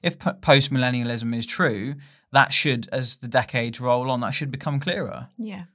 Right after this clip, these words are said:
Speaker 1: And,
Speaker 2: Yeah.
Speaker 1: and vice versa. What we're saying with, with, um, pre-mill, pre-mill dispensationalism, as opposed to pre-mill, um,
Speaker 2: Historic.
Speaker 1: historic, historicism,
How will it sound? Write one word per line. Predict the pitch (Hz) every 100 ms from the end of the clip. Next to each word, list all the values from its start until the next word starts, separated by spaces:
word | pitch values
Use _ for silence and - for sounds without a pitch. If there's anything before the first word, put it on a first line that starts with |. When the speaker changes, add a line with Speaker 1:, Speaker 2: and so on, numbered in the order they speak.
| _
Speaker 1:
And, | 131 139
Speaker 2:
Yeah. | 147
Speaker 1:
and | 135
vice | 131 135 131
versa. | 147 147 143 131 104 - - _ -
What | 147 180
we're | 147
saying | 156 151 139 131
with, | 135 - -
with, | 139 135 - -
um, | - 131 127 123 95
pre-mill, | - 139 131 127 123 -
pre-mill | - 143 131 123 123
dispensationalism, | 117 120 117 117 - 165 160 117 98 90 87 87 147 - _ - -
as | 120
opposed | 123 123 117 - -
to | 113 113 117 _ _ _ _ _
pre-mill, | - 131 117 117 117 123 - -
um, |
Speaker 2:
Historic. | 214 214 220 196 -
Speaker 1:
historic, | 135 - 147 127 120 -
historicism, | - 120 - 151 131 104 110 - 82 -